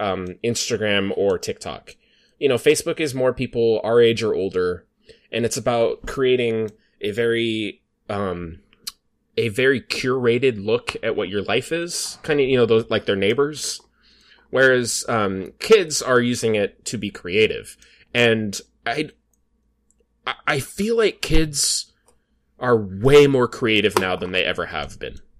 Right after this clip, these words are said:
And I think it's because of technology. And I love to see that. I love seeing that on a day-to-day basis.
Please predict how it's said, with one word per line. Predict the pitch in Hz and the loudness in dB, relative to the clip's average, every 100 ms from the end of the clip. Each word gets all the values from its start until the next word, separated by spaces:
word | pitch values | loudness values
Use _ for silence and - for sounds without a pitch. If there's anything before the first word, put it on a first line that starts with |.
| _ _ _ _ _ _ | _ _ _ _ _ _
And | 131 | 2
I | 135 | 2
think | 196 165 | 2 -2
it's | 131 | -6
because | - 120 - 143 139 120 | -6 -8 -6 -2 0 0
of | - | -4
technology. | 98 101 95 82 - - - - _ _ _ | -6 -6 -6 -6 -10 -16 -20 -20 _ _ _
And | - 139 | -2 2
I | |
love | 127 170 196 | 4 2 0
to | 113 | -4
see | - 160 | -4 0
that. | 101 78 | 0 0
I | 110 | 0
love | 127 147 | 2 0
seeing | - 156 143 | 0 -2 0
that | 127 | 0
on | 120 | 0
a | 107 | 0
day-to-day | 113 104 101 | 0 0 -2
basis. | 92 110 - 87 - - | 0 0 0 -6 -6 -8